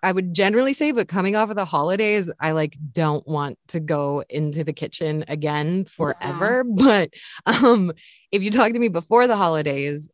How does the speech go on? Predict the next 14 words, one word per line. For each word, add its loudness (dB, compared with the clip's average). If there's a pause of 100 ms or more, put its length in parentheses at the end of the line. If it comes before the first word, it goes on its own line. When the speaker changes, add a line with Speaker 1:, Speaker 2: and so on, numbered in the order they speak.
Speaker 1:
uh, -4 (240)
you -4
know, -6
as -6
a -4 (160)
culinary 0
school -8
dropout, -6
I -6
love -6
any -8
chance -10
to, -10
like, -10